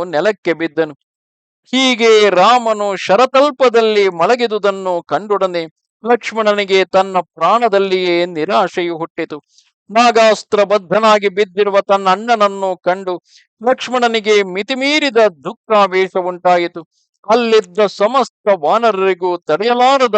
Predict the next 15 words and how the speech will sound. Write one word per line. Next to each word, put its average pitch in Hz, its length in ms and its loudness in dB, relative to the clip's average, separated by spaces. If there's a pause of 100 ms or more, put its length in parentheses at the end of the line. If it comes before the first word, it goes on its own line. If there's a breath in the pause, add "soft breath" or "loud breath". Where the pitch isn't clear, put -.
(140)
ಸಂಕಟವು 180 640 -4
ಹುಟ್ಟಿತು. 175 400 -12 (640 soft breath)
ಹನುಮಂತನೇ 247 680 2
ಮೊದಲಾದ 214 560 2
ಸಮಸ್ತ 226 600 0
ವಾನರರು 214 680 2
ಸೇರಿ 190 360 0 (360 soft breath)
ನಾಗಪಾಶಬದ್ಧರಾಗಿದ್ದ 233 1500 0 (140)
ರಾಮ 240 280 2
ಲಕ್ಷ್ಮಣರಿಬ್ಬರನ್ನು 196 1120 -2
ಸುತ್ತಿಕೊಂಡು 185 680 -8 (460 soft breath)
ಮಹಾವ್ಯಸನದಿಂದ 190 1160 0 (280)
ಸಂಕಟಪಟ್ಟು 180 840 -4 (120)
ಕೊರಗಿ 165 500 -4 (120)
ತತ್ತಳಿಸುತ್ತಿದ್ದರು. 160 1200 -6